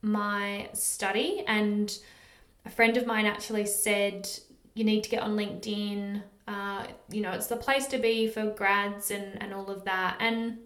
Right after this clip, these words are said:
I remember her telling me about it, and to be honest, I just couldn't be bothered picking up another social media platform and using it.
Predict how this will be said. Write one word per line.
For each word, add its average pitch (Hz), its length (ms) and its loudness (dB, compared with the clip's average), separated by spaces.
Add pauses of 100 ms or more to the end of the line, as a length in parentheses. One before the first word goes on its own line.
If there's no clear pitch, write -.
(220)
I 247 60 8
remember 330 240 6
her 339 100 6
telling 240 320 2
me 226 120 0
about 214 320 2
it, 208 320 0
and 208 400 2
to - 80 -8
be 247 100 0
honest, 277 340 0
I 220 80 0
just 208 220 -2
couldn't 214 240 -2
be 202 80 -2
bothered 190 540 -8 (420)
picking 220 340 -2
up 196 160 -6
another 202 280 -2
social 202 360 -2
media 202 300 -4
platform 190 720 -8
and 190 640 -10 (540)
using 247 480 8
it. 240 280 8